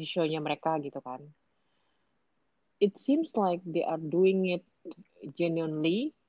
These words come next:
kayak, ya mereka tidur-tiduran, main, main, main pingpong segala macam, itu kan kayak nggak ada skripnya ya. Kayak orang hari-hari aja gitu. Kita kan kalau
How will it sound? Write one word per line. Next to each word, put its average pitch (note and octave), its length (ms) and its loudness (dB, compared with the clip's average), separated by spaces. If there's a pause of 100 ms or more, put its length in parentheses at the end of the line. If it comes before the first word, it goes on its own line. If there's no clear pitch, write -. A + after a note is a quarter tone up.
(100)
kayak, D#3 380 0 (400)
ya D3+ 160 -4
mereka F3+ 640 0 (180)
tidur-tiduran, E3 800 2
main, E3+ 640 -2
main, D3 380 -12 (320)
main C#3+ 160 -6
pingpong F3+ 320 2
segala D#3+ 240 -2
macam, A3 80 2
itu C4+ 160 2
kan F4+ 100 -2 (720)
kayak F3 380 2
nggak E3 260 0
ada D#3+ 220 2
skripnya G#3 480 4
ya. C#3+ 160 0 (1200)
Kayak - 160 0
orang D#3+ 160 4
hari-hari E3 480 2
aja G3 160 2
gitu. F3 240 -2
Kita E3+ 180 -2
kan A3+ 160 0
kalau E3+ 380 2